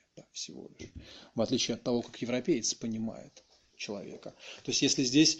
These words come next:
если туземец понимает ч-, человеческое, то есть субъектное, максимально широко,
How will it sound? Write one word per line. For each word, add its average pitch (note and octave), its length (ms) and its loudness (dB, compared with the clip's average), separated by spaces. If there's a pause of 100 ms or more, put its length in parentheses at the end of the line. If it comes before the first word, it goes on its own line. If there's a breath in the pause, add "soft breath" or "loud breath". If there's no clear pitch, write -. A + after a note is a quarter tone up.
(140 loud breath)
если D3 180 2
туземец C#3+ 400 2
понимает C3 500 2 (300 loud breath)
ч-, - 260 -2 (220)
человеческое, C#3 1300 4
то D#2+ 140 -12
есть - 140 -6
субъектное, C3 640 -2
максимально C3 680 0
широко, - 720 -4